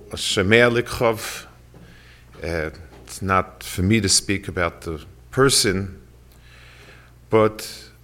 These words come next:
I do need to talk about the Torah. The Frat, if you can't identify an Aveda,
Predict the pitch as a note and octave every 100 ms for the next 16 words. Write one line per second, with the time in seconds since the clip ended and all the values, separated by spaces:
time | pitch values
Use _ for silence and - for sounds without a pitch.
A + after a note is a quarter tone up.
0 | - F#2+ G2 D3+ C#3 - A#2 - A2 -
1 | G2 F#2+ F#2 - F2+ - A2 A2+ A#2+ B2
2 | - - - - - - - - - -
3 | - - - - - - - - - -
4 | - - - - - - - - A2 -
5 | D#3+ D3+ A2 - - - - - - -
6 | G2+ B2 - - D3 C#3+ A2+ G#2 B2 A#2+
7 | - G#2 G#2 F#2+ E2+ A2+ A#2+ F2+ B1+